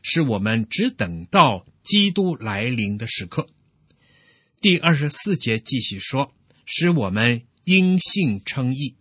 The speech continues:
律法呢，只能够显示出神对于我所要求的事，而我做的呢，是那样的失败。律法就像是一个孝监一样，世人从前呢，是在律法的管束之下，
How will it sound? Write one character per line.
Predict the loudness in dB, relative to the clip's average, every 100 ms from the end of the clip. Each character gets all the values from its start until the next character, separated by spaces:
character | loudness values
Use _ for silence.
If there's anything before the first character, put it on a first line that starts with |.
| _ _ _ _ _ -20 -20 0
律 | 4 4
法 | 4 4
呢， | 2
只 | 2 0
能 | 0 0
够 | 0
显 | 0 0 -2
示 | -2 0
出 | 0 0 -2 -8
神 | -2 2 2
对 | 2 0
于 | 0
我 | -2 -2 0 -2 -6
所 | -12 -6 -4 0
要 | 2 2
求 | 0 -8 -10
的 | -6
事， | -6 -8 _ _ -20 -20 2
而 | 4 4
我 | 2 -2 -4
做 | -4 0 2
的 | 2 2
呢， | 2 -2 -6
是 | -4 -2
那 | 0
样 | -2 -4
的 | -6
失 | -4 -4
败。 | -4 -6 _ _ _ _ _
律 | 0 2
法 | 0 -4 -6 -8 _ _ -6
就 | 0 2 0 -2
像 | -2 -2
是 | -4 -6
一 | -4
个 | -2
孝 | 0 2 0
监 | 0 0 2
一 | 0 -2
样， | -6 -6 _ _ _ _ _ _ -4
世 | 0 2
人 | 4 2
从 | 2 0
前 | 2 2
呢， | 2
是 | 2 -2
在 | -2 0
律 | 0
法 | 0 -2 -4
的 | -4
管 | -4 -8 -4
束 | -2 -2
之 | -4 -4
下， | -2 -6